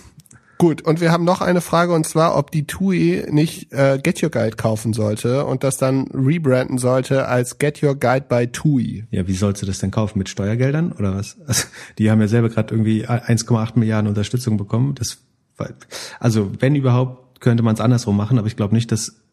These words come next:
Speaker 2: ein, äh, Berliner Wachstumsunternehmen sich die tui an, an, äh, wie sagt man, ans Bein binden will. Die tui selber dürfte nicht die Mittel haben, äh, Get Your Guide, äh, zu kaufen.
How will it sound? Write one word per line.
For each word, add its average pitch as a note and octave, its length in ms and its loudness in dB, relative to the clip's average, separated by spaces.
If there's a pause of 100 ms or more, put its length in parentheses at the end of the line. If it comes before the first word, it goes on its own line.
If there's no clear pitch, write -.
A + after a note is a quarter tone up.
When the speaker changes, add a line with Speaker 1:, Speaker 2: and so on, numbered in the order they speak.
(220)
Speaker 2:
ein, G#2+ 240 2
äh, B2+ 760 -12
Berliner A#2 400 2
Wachstumsunternehmen A2+ 720 2
sich - 260 -6
die A2+ 140 -2
tui A#2 240 2
an, G#2 460 -2 (100)
an, A2+ 180 2
äh, A2+ 600 -2 (440)
wie A#2+ 80 -2
sagt A#2 160 -4
man, A#2+ 140 0
ans A2 380 -2
Bein A#2 260 2
binden B2+ 260 2
will. C#3 140 -2 (840)
Die G2+ 80 0
tui A2 160 4
selber A2+ 300 4
dürfte A2 260 2
nicht G#2 200 2
die G2+ 40 2
Mittel F#2+ 240 0
haben, F#2+ 480 -2
äh, G2 260 -4 (260)
Get - 180 -2
Your G2 80 -2
Guide, G2+ 280 -2 (540)
äh, A2+ 220 -2
zu A2+ 160 -8
kaufen. A#2 380 -2